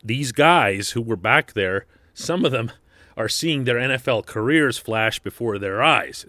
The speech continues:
Believe me, they're trying to bring him down. And the crowd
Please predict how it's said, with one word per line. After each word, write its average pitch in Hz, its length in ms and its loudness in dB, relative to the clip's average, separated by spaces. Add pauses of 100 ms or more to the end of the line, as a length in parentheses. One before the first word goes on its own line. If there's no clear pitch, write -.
(120)
Believe 165 300 6
me, 98 140 -2
they're 135 160 4
trying 147 340 2
to 113 80 -4
bring 131 200 -4
him 104 120 -6
down. 120 320 0 (2250)
And 107 140 -10
the 104 60 -10
crowd 117 640 0